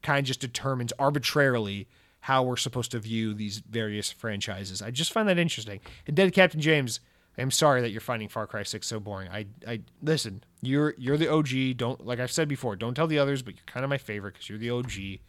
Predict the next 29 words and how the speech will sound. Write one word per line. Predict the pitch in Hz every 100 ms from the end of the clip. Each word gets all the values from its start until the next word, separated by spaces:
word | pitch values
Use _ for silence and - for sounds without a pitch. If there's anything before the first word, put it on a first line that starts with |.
| - - - -
If | 180
you | 208 233
want | 220 208
me | 180
to, | 165 165
I | 151
can | 139
pull | 135 160
some | - 156
strings | - 147 143
for | 147
you. | 135 131
I |
know | 120 131
some | - 127
guys | 123 120
at |
Ubisoft, | 113 117 117 - 113 117
not | 110
really, | 110 117 113 101
but | 104 113 120 113
I | - 117
will | 120 123 113 113 - - 151 120
do | 175
what | 202 190
needs | 165 147
to | 131
be | 143
done | 127 120 113 113